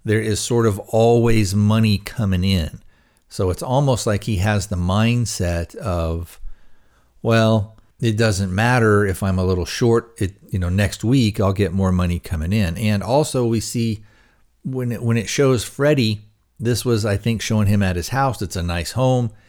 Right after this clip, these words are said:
He's there with, uh, I, uh, presumably his girlfriend. They're doing drugs and all that. Or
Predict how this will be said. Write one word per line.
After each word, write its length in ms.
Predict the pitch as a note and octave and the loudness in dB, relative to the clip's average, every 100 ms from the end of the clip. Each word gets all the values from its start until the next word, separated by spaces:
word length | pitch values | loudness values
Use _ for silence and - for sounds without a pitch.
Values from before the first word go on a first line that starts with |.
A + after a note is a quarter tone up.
| _ _ | _ _
He's 300 | - A2 F#2+ | -4 -2 0
there 220 | G2 F#2 | 2 2
with, 240 | F#2 E2+ - | 0 -2 -8
uh, 40 | |
I, 260 | F2 E2 E2+ | -12 -10 -10
uh, 140 | E2+ D2+ - | -12 -14 -8
presumably 500 | G2+ G2 A2 G2 G2 | -2 0 2 2 0
his 220 | E2+ E2+ | -2 -4
girlfriend. 640 | F2 G#2+ A2+ A2+ G#2+ G#2 - - _ _ - | 0 2 2 0 0 0 -2 -10 _ _ -8
They're 140 | G#2 | -4
doing 320 | G2 G2+ F2+ F2 | -2 -2 -2 0
drugs 500 | A2+ A2 G#2 F#2+ F2 | 0 2 0 -4 -6
and 200 | D2 - _ _ _ _ _ _ - - | -8 -12 _ _ _ _ _ _ -12 -2
all 140 | G2+ | 0
that. 80 | G2 | 2
Or 260 | G#2 G#2 | 0 0